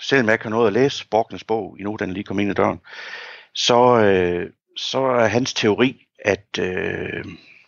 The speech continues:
at morderen, han flygtede hen ad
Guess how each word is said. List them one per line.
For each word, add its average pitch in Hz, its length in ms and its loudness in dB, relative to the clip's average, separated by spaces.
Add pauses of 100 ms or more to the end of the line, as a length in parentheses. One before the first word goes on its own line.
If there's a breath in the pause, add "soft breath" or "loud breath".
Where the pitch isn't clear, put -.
(540 loud breath)
at 90 220 0
morderen, 104 440 4
han 95 240 -4
flygtede 113 540 -4
hen 101 160 0
ad 80 240 -2